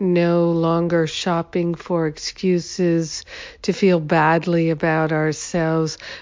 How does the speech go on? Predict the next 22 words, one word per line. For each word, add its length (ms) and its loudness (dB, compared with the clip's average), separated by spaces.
We're 180 4
lifting 540 2
ourselves 800 -2
up 220 0
through 380 -6
true 560 -2
humility. 1120 -4
We 180 6
are 140 6
grateful 760 0
to 200 -6
recognize 1080 -2
that 140 4
we 180 6
are 80 4
made 320 2
in 180 2
the 140 0
spiritual 680 -2
image 340 -2
and 200 0
likeness 720 -4